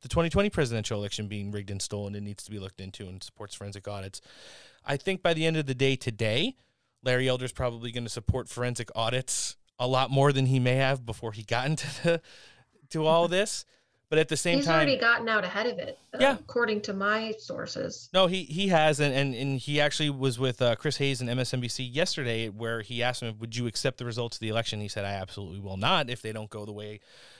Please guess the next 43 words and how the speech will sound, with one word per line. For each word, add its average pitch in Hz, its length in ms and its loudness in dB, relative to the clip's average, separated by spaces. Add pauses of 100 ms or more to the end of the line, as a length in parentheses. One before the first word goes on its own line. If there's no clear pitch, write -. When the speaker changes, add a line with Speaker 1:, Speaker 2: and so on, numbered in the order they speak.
(100)
Speaker 1:
you 123 100 -2
know, 113 120 4
that, 107 280 -2
that 110 240 2
our 175 200 6
people 139 280 0
are 135 80 2
telling 127 320 0
us 127 140 -2
they 120 120 0
should, 151 280 4
which 110 200 -4
is 104 200 -6
favorable." 107 600 0 (560)
Um, 135 520 2 (240)
the, 143 100 -4
the 139 180 -4
fact 190 260 2
of 156 60 -8
the 139 60 -2
matter 185 260 4
is, 120 160 0
is 113 180 -8
that, 113 280 0
uh, 110 400 0 (340)
you 165 140 -2
know, 117 320 -2 (600)
he, 139 240 -8
he 127 200 -6
really 151 300 0
needs 147 280 -4
to 131 120 -4
not 123 280 0
worry 127 320 -2
about 113 400 0 (160)
anything 190 380 -2
other 135 240 2
than 120 280 0
if 123 160 -4
Gavin 110 300 -2
Newsom 101 260 -8
gets 92 220 -12
recalled. 85 400 -14